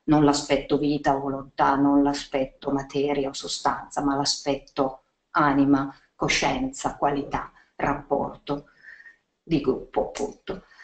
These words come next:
La gerarchia opera anche tramite i sette ashram maggiori e gli ashram loro affiliati. Ashram è un nome sanscrito per dire dipartimento, gruppo. Questi sette, che sono i quarantanove nella loro totalità, rappresentano i sette raggi con i loro sottoraggi e sono i custodi, i trasmettitori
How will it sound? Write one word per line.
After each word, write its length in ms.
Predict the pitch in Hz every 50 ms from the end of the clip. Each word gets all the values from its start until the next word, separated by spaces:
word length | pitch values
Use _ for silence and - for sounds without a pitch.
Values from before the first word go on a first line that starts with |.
| - - _
La 140 | - 180 180
gerarchia 580 | 175 196 196 214 214 214 - - 285 190 143
opera 300 | 156 175 - 202 208 185
anche 320 | 151 151 156 156 147 175 165
tramite 400 | - 160 147 143 156 170 - 190
i 60 | 190
sette 360 | - - - 139 - - 156
ashram 460 | 139 131 139 - - - - 151 143
maggiori 760 | 143 143 143 139 139 - - - 143 139 151 165 202 - -
e 180 | - 202 196 -
gli 80 | 160
ashram 560 | 143 127 127 - - - - 156 160 165 - - - _ _ _ -
loro 440 | 156 143 139 131 131 131 151 - -
affiliati. 720 | - - - - 156 143 135 - - - - - - 143
Ashram 540 | - - 139 139 135 - - - 147 135 143
è 80 | 135 135
un 380 | 135 131 135 135 135 135 143 143
nome 220 | 151 143 143 147
sanscrito 580 | - - 151 - - - - - 147 135 143 143
per 180 | - 143 143
dire 240 | 139 143 147 147 147
dipartimento, 1000 | 135 147 143 - - - 143 - - 135 131 - - 135 139 - _ - - 143 -
gruppo. 440 | 143 143 143 _ _ _ _ _ _ _ _ - _ - - - - - _ _
Questi 280 | - 214 208 208 254 240
sette, 380 | - 214 175 - - - 175
che 80 | - 165
sono 240 | - - 208 190 196
i 80 | 185
quarantanove 760 | - 160 143 143 143 151 - 202 196 170 139 139 143 143 165
nella 260 | 151 147 143 143 143 151
loro 240 | 156 160 165 156
totalità, 600 | - - 147 - 151 147 175 196 190 - 165 190
rappresentano 680 | 208 214 208 214 208 208 190 180 185 190 190 208 196 185
i 60 | -
sette 360 | - - - 156 - - 196
raggi 380 | 190 151 127 127 135 - 170 170
con 180 | - 196 190 190
i 80 | 185
loro 220 | 160 147 139 143 147
sottoraggi 840 | 143 - 143 - - - 143 139 127 - - - - - - - -
e 100 | 208 196
sono 240 | 202 - 233 226 220
i 80 | 220
custodi, 680 | - - 190 - - - 185 165 143 143 135 139 135
i 80 | 135 135
trasmettitori 1080 | 135 147 151 143 143 - 160 160 - - - - - 196 196 185 151 135 135 135 131